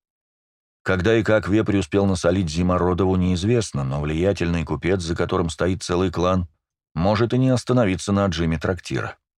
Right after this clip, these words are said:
Он едва ли даст Лине пристроиться в Граде к кому-то, как прежде.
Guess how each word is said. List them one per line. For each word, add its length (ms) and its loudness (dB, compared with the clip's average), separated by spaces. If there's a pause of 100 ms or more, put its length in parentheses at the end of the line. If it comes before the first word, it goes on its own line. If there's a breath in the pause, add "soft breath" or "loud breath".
(840)
Он 180 -2
едва 400 2
ли 120 2
даст 360 0
Лине 220 -2
пристроиться 680 -2
в 80 -4
Граде 380 0
к 80 -12
кому-то, 380 -2
как 200 -6
прежде. 460 -8